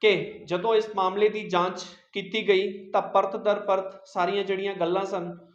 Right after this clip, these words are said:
ਉਹ ਸਾਹਮਣੇ ਆ ਗਈਆਂ ਕਿ ਕਿਸ ਤਰੀਕੇ ਨਾਲ ਇਸ ਆਦਮੀ ਨੇ ਉਸ ਲੜਕੀ ਨਾਲ ਦਰਿੰਦਗੀ ਕਰਨ ਤੋਂ ਬਾਅਦ ਜਿਹੜਾ ਸੀ ਉਹਨਾਂ ਦਾ ਕਤਲ ਕਰ ਦਿੱਤਾ।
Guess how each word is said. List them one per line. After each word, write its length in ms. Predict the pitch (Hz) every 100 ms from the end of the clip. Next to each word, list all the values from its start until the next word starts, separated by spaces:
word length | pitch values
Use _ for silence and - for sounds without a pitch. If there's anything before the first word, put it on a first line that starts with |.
| _ -
ਉਹ 120 | 196
ਸਾਹਮਣੇ 400 | 196 180 196 214
ਆ 120 | 185 175
ਗਈਆਂ 240 | 180 190 190 - - _
ਕਿ 140 | 208 190 - - - _ _ _ _ _ -
ਕਿਸ 140 | 233
ਤਰੀਕੇ 420 | 233 233 226 - 208
ਨਾਲ 320 | 196 185 190 - 196
ਇਸ 260 | 214 - - - _ _ _ _
ਆਦਮੀ 360 | 165 175 175 202
ਨੇ 200 | 190 180 185 - _ -
ਉਸ 180 | 196 190
ਲੜਕੀ 340 | 180 175 208
ਨਾਲ 200 | 202 196
ਦਰਿੰਦਗੀ 420 | 180 185 185 196
ਕਰਨ 300 | 196 185 190
ਤੋਂ 120 | 208 160
ਬਾਅਦ 640 | 190 180 180 - - -
ਜਿਹੜਾ 220 | 170 196
ਸੀ 160 | 202 214
ਉਹਨਾਂ 260 | 190 190 190
ਦਾ 140 | 208 233 - -
ਕਤਲ 240 | 202 196 214
ਕਰ 180 | 208 185
ਦਿੱਤਾ। 340 | 175 175 185